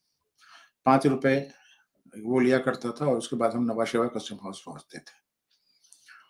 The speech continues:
दूसरा तरीका एक और भी था कि आप जुईनगर उतरिए, जुईनगर से बाहर निकलिए, वहां पर शेयरिंग में जीप मिलती थी, उसमें बैठिए और फिर आपको वो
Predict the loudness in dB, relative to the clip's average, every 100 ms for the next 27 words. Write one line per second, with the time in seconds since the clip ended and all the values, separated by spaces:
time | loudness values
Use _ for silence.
0 | _ _ _ _ _ _ _ _ _ 8
1 | 10 10 10 10 12 10 12 12 12 8
2 | 8 4 -2 _ _ 2 4 6 8 8
3 | 10 8 8 6 6 4 -2 _ _ _
4 | -20 -20 _ 4 6 6 4 2 4 6
5 | 6 4 2 4 4 2 -6 _ 0 2
6 | 2 2 0 -2 -14 -20 -20 -14 6 10
7 | 10 8 4 2 -2 -16 _ _ _ _
8 | _ 2 6 6 4 -6 -20 -20 _ _
9 | _ _ _ _ _ 0 4 4 4 4
10 | 2 -2 _ _ -4 -2 2 4 4 4
11 | 4 2 -2 -8 -6 -6 0 0 0 -2
12 | -2 -2 -2 -6 _